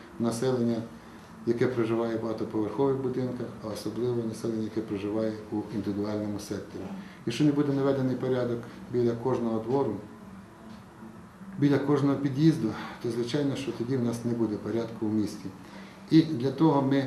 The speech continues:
визначаємо і переможців. І коли буде закінчено двомісячник благоустрою, це не значить, що вже закінчений благоустрій, і на цьому ми вже можемо скласти руки і спокійно ждати нової зими. Ми повинні працювати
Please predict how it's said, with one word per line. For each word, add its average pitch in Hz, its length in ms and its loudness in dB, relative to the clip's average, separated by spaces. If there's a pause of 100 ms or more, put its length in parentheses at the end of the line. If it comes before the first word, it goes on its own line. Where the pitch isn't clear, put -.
(200)
визначаємо 131 600 2 (480)
і 120 40 -4
переможців. 127 640 0 (960)
І - 40 -10
коли 160 220 10
буде 147 160 6
закінчено 139 580 4 (920)
двомісячник 127 560 2
благоустрою, 120 560 2
це 120 120 -2
не 120 120 2
значить, 131 280 -2
що - 140 -4
вже 120 100 2
закінчений 120 600 2
благоустрій, 117 640 0
і 117 40 0
на 110 120 0
цьому 120 320 2
ми 117 100 2
вже 107 120 2
можемо 110 280 0
скласти 113 440 -2
руки 131 300 2
і 110 60 4
спокійно 117 440 -2
ждати 117 320 -2
нової 110 360 4
зими. 101 280 -2 (540)
Ми 123 100 0
повинні 123 340 2
працювати 120 600 0